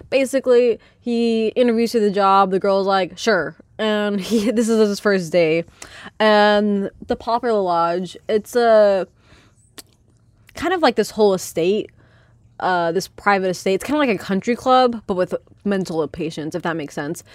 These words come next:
'Cause there's, like, a field house where, um, the more well-developed asylum people, more functional, who basically live on their own, but they need, like, a little bit of a nudge.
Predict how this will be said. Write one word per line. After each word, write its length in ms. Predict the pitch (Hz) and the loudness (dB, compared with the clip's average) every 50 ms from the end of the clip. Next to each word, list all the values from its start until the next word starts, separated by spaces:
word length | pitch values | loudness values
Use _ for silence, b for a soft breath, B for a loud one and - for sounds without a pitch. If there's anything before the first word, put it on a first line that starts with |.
| B B B B B | B B B B B
'Cause 220 | - 214 202 190 | 2 2 4 4
there's, 220 | 190 196 196 180 175 | 4 2 0 0 0
like, 520 | 185 185 180 175 170 170 165 165 - - b b b b b b - | 2 2 4 4 4 2 0 -2 -4 -8 b b b b b b -4
a 60 | 190 | -4
field 400 | - - - 233 233 233 233 226 | -4 -2 4 4 6 6 6 2
house 460 | 208 226 233 226 226 233 233 226 - - | 0 0 0 2 2 2 0 -2 -4 -8
where, 680 | - 196 196 196 185 185 180 180 175 175 170 165 - | -6 -4 -4 -2 -2 -2 -2 -2 -2 -2 -4 -4 -4
um, 480 | 175 190 185 180 180 175 175 170 170 175 | -4 -2 -2 -2 -2 -2 -4 -4 -6 -6
the 140 | 175 196 | -4 -4
more 380 | 185 196 190 185 185 180 180 175 | -4 -4 -4 -4 -4 -4 -4 -6
well-developed 840 | - 185 196 202 196 196 196 170 180 175 175 180 180 185 175 - - | -4 0 0 0 0 0 0 0 2 2 2 4 2 0 -2 -4 -8
asylum 400 | 190 - 202 185 190 190 185 190 | -8 -4 -2 -2 -2 -2 -2 -2
people, 360 | 185 196 - - 190 185 190 | -2 -2 -2 0 0 0 2
more 160 | 190 190 175 | 0 -2 -4
functional, 760 | - - 202 190 185 - - 202 190 185 180 180 180 185 b b b b b b b | -4 -4 -4 -4 -4 -6 -6 -6 -4 -2 0 0 0 -2 b b b b b b b
who 440 | - - 214 202 196 190 185 185 175 | -6 -2 0 2 2 2 2 2 4
basically 500 | 208 247 269 - 302 277 - 233 196 185 | 4 2 2 2 -2 -2 0 0 0 2
live 200 | 185 185 185 175 | 2 0 0 -2
on 120 | 185 180 | -4 -4
their 160 | 180 170 160 | -4 -4 -4
own, 400 | 165 165 165 170 170 180 185 185 | -4 -4 -4 -4 -4 -4 -4 -4
but 220 | 170 175 175 160 - | -2 -2 -2 -2 -2
they 160 | 196 185 175 | -2 -2 -2
need, 220 | 170 180 180 165 | -2 -2 -4 -4
like, 260 | 165 165 165 156 - - | -2 -4 -4 -4 -6 -8
a 60 | 143 | -10
little 240 | 147 143 156 165 156 | -8 -6 -4 -4 -2
bit 140 | 165 165 | -2 -4
of 80 | 160 143 | -4 -4
a 20 | 156 | -6
nudge. 380 | 165 165 165 165 175 170 B | -6 -4 -4 -4 -4 -6 B